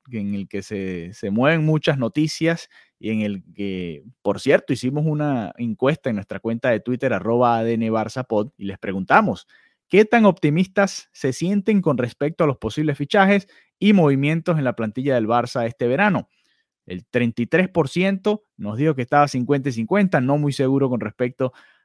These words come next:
a todo esto. El treinta por ciento de los votos nos dijo que estaban muy optimistas, así que la mayoría de nuestros seguidores ahí en a-, arroba A D N Barça Pod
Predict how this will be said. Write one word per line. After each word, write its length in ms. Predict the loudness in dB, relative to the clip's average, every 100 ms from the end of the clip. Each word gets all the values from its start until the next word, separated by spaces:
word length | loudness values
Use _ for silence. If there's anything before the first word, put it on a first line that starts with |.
| -12
a 100 | -2
todo 320 | 4 6 6
esto. 400 | 4 2 -2 -2 _
El 200 | -6 -2
treinta 360 | 0 2 2 0
por 140 | 0
ciento 300 | -2 -2 0
de 80 | 0
los 160 | 0
votos 560 | 0 0 2 0 -2 -14
nos 260 | -10 -8 -4
dijo 320 | -2 0 -2
que 320 | 0 -2 -4 _
estaban 420 | -8 0 2 4
muy 220 | 4 4
optimistas, 540 | 4 2 0 2 0 -4
así 160 | -4
que 160 | -2 2
la 160 | 2
mayoría 640 | 2 0 2 0 2 0 0
de 120 | -2
nuestros 280 | -4 -6 -8
seguidores 380 | -4 0 0 0
ahí 100 | -2
en 120 | -2
a-, 120 | -4
arroba 560 | -4 -6 -2 2 4 4
A 60 |
D 100 | 2
N 160 | 0 -2
Barça 300 | -2 -4 -2
Pod 220 | -2 -2